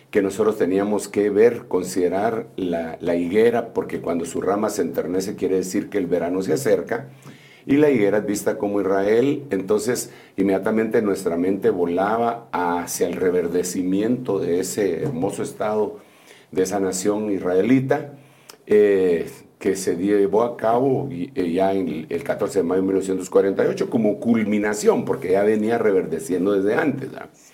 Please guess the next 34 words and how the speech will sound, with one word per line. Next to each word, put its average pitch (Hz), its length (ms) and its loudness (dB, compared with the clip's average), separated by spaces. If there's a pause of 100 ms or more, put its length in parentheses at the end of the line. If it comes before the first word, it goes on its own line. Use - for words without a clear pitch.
(420)
Entonces 135 320 2
eso 180 120 2
nos 156 160 0
ponía 107 380 0
a 107 100 -6
todos, 127 420 4 (420)
eh, 95 200 2
sobre - 340 2
aviso. 131 500 0 (920)
Eh, 110 800 2
sin 135 240 2
embargo, 151 380 2
cuando 135 300 2
yo 107 120 2
empecé 127 300 -2
a - 60 -6
considerar 110 580 0
ya 98 280 -2 (640)
con 101 140 2
un 104 80 -4
poco 135 200 -2
más 113 260 -2
de 110 60 -2
estudio, - 760 -2
ya 98 160 0
después 104 320 -2
de 104 80 2
haber, 107 400 2 (1300)
después 107 340 0
de 127 120 2
que 127 120 -2
mi 104 120 -2
apóstol 101 800 2
me, 87 500 0